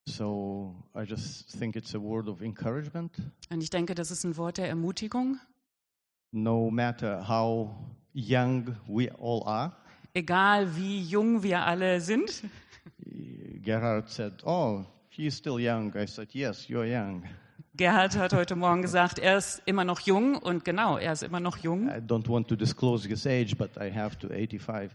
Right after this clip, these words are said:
Speaker 2: <laughs> Ich wollte eigentlich sein Alter hier nicht preisgeben und ich tu's nicht. Er hat fünfundachtzig gesagt.
Speaker 1: Or whether somebody is much younger than many of us.
Speaker 2: Oder es gibt auch einige, die sind ein ganzes Stück jünger als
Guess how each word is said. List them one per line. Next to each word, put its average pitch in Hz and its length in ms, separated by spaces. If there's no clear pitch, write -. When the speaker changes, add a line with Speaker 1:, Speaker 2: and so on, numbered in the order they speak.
Speaker 2:
<laughs> - 1300
Ich - 140
wollte 143 220
eigentlich 170 260
sein 165 180
Alter 175 240
hier 170 160
nicht 185 180
preisgeben 226 800
und 170 140
ich - 140
tu's - 320
nicht. 226 240
Er 165 100
hat 151 100
fünfundachtzig - 640
gesagt. 135 260
Speaker 1:
Or 123 120
whether 120 420
somebody 127 480
is - 320
much 127 400
younger 120 420
than 104 340
many 110 280
of 95 100
us. 123 360
Speaker 2:
Oder 165 480
es 170 120
gibt - 160
auch - 80
einige, 175 420
die 190 80
sind 175 200
ein 165 120
ganzes 175 400
Stück 165 300
jünger 226 580
als 170 560